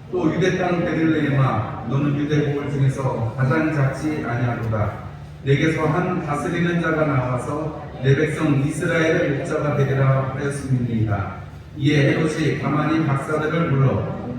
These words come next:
별이 나타난 때를 자세히 묻고 베들레헴으로 보내며 이르되, "가서 아기에 대하여 자세히 알아보고, 찾거든 내게 보아여 나도 가서 그에게 경배하게 하라."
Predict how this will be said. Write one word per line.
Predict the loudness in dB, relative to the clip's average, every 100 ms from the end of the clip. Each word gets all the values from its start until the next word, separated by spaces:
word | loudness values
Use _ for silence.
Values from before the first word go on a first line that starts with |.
| 0
별이 | 2 2
나타난 | 2 0 0 0 0
때를 | 0 0 0 0
자세히 | -2 0 0 0
묻고 | -2 -4 -6 -4 -4 -4 -8 -14 -14 -6
베들레헴으로 | -2 2 4 4 2 2 2
보내며 | 2 2 2 2
이르되, | 2 2 2 0 -2 -4 -6 -10 -8
"가서 | -4 -2 -2 0
아기에 | 0 0 0 2
대하여 | 2 4 2 0
자세히 | 0 -2 0 2
알아보고, | 2 2 0 -2 -2 0 -2 -4 -10 -6
찾거든 | -4 0 0 2 2 2 2
내게 | 2 2 2
보아여 | 2 4 4 4 0 -4 -8 -4
나도 | 0 2 2
가서 | 2 2 0 0
그에게 | -2 0 0 0
경배하게 | 2 2 2 2 0 0
하라." | 0 0 -2 -2 -8